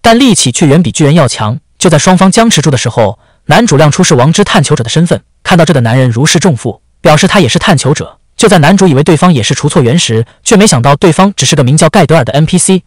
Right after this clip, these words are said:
了解后才得知，原来盖德尔的村子经常遭受巨人袭击，不久前的他还只是个普通村民，直到遇上一位名叫山中的探求者，这才发生了改变。在山中的引导下，于是他成为了探求者，这当即就引起了男主的怀疑，因为他实在想不到除错员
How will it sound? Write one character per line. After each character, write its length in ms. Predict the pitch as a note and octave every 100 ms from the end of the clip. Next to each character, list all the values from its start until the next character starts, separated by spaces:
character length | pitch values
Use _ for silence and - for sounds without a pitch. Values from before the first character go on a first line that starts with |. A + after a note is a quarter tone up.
| _ _
了 200 | D3+ F3+
解 100 | A#3+
后 300 | B2 B2+ G#2
才 140 | - D3
得 160 | B2+
知， 140 | C#3 E3
原 160 | B2+
来 60 | D3+
盖 160 | G3+ C#3+
德 80 | C#3+
尔 80 |
的 80 | A#2+
村 200 | - D#3+
子 100 | F3+ - _ _ _
经 180 | - A3
常 160 | F3 D#3
遭 140 | F3+
受 100 | E3+
巨 140 | -
人 80 | C#3
袭 220 | C#3+ B2+
击， 180 | B2+ D#3+ - _ _
不 140 | B3+
久 160 | F#3+ A#2+
前 100 | D3+
的 80 | E3
他 300 | - E3 -
还 180 | - F#3+
只 80 | -
是 80 | D#3
个 80 |
普 160 | E3 G2
通 100 | D#3
村 160 | - F3+
民， 240 | A#2+ C3 - _ -
直 100 | G#3+
到 120 | A#3+
遇 100 | B3
上 160 | G3 D#3+
一 60 |
位 80 | F3+
名 120 | C#3
叫 120 | E3 C#3+
山 200 | F#3 F#3+
中 80 |
的 80 | F#3
探 200 | - E3+
求 160 | B2+ C3+
者， 260 | - - _ _
这 160 | - A3
才 80 | D3
发 140 | F3
生 100 | F#3
了 60 | D#3+
改 160 | -
变。 240 | - D3 - _
在 120 | - F3+
山 200 | A3 G#3+
中 120 | G#3+
的 40 |
引 160 | C3 F#3
导 120 | C#3+
下， 180 | C3+ B2+
于 100 | C3+
是 140 | E3+
他 140 | E3 E3
成 160 | D#3
为 40 | F3
了 60 |
探 220 | - G3+
求 160 | C3+ D#3+
者， 240 | - - _ _ -
这 80 | G#3+
当 240 | A#3+ C4
即 120 | D#3+
就 120 | F3
引 120 | C#3 F#3
起 140 | D3
了 60 | A#2
男 180 | A#2+
主 80 | F3+
的 60 | A#2+
怀 160 | A2+
疑， 180 | A#2+ G#2 - _ _
因 100 | G#3
为 80 | A3+
他 100 | A3
实 240 | - -
在 120 | F3+ F3+
想 160 | G#2+
不 80 | G2+
到 80 | D3
除 160 | -
错 120 | - B2+
员 240 | G#2 C#3